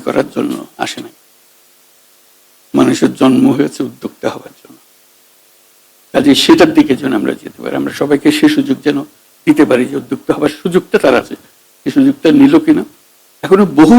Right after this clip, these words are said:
রকমের মানুষ উদ্যোক্তা হয়েছে, বহু রকমের, আমরা তালিকাও করে রাখি নাই কারো, এরকম পর্যায়ে গেছি আমরা। তো কাজে আরো সুযোগ আসছে, বড় রকমের প্রযুক্তির কারণে। একটা বড় কারণ হলো প্রযুক্তি।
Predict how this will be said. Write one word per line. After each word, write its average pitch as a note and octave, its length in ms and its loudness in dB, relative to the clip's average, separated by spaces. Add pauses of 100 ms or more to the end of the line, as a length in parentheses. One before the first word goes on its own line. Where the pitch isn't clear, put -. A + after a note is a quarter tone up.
রকমের G3 360 6
মানুষ E3 160 6 (100)
উদ্যোক্তা C#3 380 -4
হয়েছে, - 240 -8 (220)
বহু G#3+ 160 6 (160)
রকমের, - 300 -12 (720)
আমরা D#3+ 180 4 (480)
তালিকাও D#3+ 420 6
করে C3 160 -2 (140)
রাখি - 200 -10
নাই - 160 -4
কারো, - 160 -14 (600)
এরকম D#3 240 4 (140)
পর্যায়ে - 340 -6
গেছি - 260 -12
আমরা। - 160 -20 (460)
তো - 140 -10
কাজে C#3+ 160 2 (100)
আরো E3+ 120 6 (100)
সুযোগ F#3 300 2
আসছে, - 220 -6 (360)
বড় D3 120 6 (100)
রকমের D3 320 2
প্রযুক্তির G3 540 2
কারণে। D#3 300 4 (180)
একটা E3+ 160 -2
বড় E3 200 4 (100)
কারণ F3 220 4
হলো G3 200 0
প্রযুক্তি। E3+ 400 2